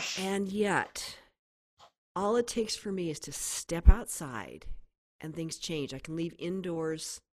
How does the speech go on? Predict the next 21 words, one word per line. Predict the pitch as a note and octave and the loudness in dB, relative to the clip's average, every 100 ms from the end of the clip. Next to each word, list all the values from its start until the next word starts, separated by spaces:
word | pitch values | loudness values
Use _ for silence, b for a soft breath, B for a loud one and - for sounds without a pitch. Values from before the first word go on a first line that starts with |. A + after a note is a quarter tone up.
| _ - | _ -18
behind | C#3 D3+ D3+ | -14 -10 -8
me. | C#3 G#2+ - B B B B - | -8 -10 -14 B B B B -2
And | F#3+ | 0
it | - | 0
transports | A3+ C#4+ E4 - A#2+ - G2+ | -2 -2 -4 -4 -4 -4 -12
me | - - | -14 -6
to | D3 | -4
places. | - F#3 F#3 - | -2 -2 -4 -8
So | - | -8
if | B2+ | -8
it, | D3+ G#2+ - | -8 -12 -10
you | B2 | -10
know, | A2 _ - | -10 _ -20
if | B2+ | -18
it's | - | -14
sunny, | - - B2 F#3+ A3 | -10 -6 -4 -4 -6
that's | A3+ - | -10 -12
great. | - D4 | -10 -8
If | A3 | -8
it's | - - | -10 -12
windy, | C#3+ E3+ G#3 C4+ | -8 -4 -4 -4